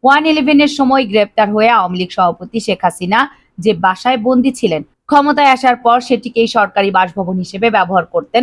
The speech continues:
ওবায়দুল কাদের। ছাত্র জনতার অভ্যুত্থানের মধ্য দিয়ে গত পাঁচই আগস্ট ক্ষমতাচ্যুত হয় আওয়ামী লীগ সরকার।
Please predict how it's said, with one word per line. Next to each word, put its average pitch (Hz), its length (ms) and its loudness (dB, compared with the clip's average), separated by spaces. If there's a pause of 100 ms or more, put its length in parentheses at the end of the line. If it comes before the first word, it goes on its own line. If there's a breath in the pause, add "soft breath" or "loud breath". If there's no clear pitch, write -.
ওবায়দুল 208 380 -2
কাদের। 160 320 0 (260)
ছাত্র 285 320 -2
জনতার 294 340 0
অভ্যুত্থানের 262 580 0
মধ্য 247 300 2
দিয়ে 254 240 2
গত 214 240 0
পাঁচই 208 380 0
আগস্ট 202 460 0 (220)
ক্ষমতাচ্যুত 247 600 -2
হয় 202 260 2
আওয়ামী 180 280 0
লীগ 165 160 -6
সরকার। 165 420 -2